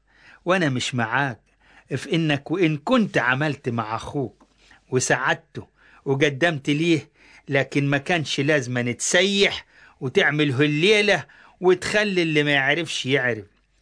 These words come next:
وعايز صح يا أخوي تعرف كلامي ده كويس؟ تعال، تعالوا نحط موضوعنا ده قدام الرب من خلال كلمته ونشوفه هو راح يكلمنا ويقول لنا إيه.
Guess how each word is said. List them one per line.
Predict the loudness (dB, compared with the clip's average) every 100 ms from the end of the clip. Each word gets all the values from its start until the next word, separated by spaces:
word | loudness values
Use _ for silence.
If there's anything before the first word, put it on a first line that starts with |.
| _ -6
وعايز | 0 0 -2
صح | -6 -8 -8 -8
يا | -8
أخوي | -2 0 0
تعرف | 0 -2 0 -2 -4
كلامي | -8 -4 0 -2 -4
ده | -6 -6 -4
كويس؟ | 2 2 4 2 2 -2 _ _ _
تعال، | -2 0 -2 -6 _ _ _ _ -20 -20 -2
تعالوا | 2 4 4 2
نحط | 0 -6 -2 -2
موضوعنا | 0 0 2 0 0 0
ده | 0 -2
قدام | -2 -10 -2 -2 -2
الرب | -4 -4 -4 -6 _ _ _ _ _ _
من | -2 -2
خلال | 0 0 2 0 -2
كلمته | -2 0 -4 -8 -16 _ _ _ _ _ -4
ونشوفه | -2 2 2 2 0
هو | 2 4 4
راح | 2 -2
يكلمنا | -6 -2 -2 0 0 0 -4 -8 -12 -4
ويقول | -4 -2 -4
لنا | -4 -6 -10
إيه. | -12